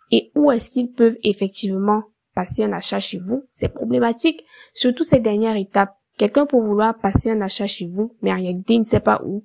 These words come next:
Il se dit, mais où est-ce que ça se passe en fait ? Et ça, c'est, c'est vraiment un très, très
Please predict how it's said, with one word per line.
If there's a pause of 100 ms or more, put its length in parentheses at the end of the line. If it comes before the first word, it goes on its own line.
(120)
Il
se
dit,
mais
où
est-ce
que
ça
se
passe
en
fait ? (380)
Et
ça,
c'est,
c'est
vraiment
un
très,
très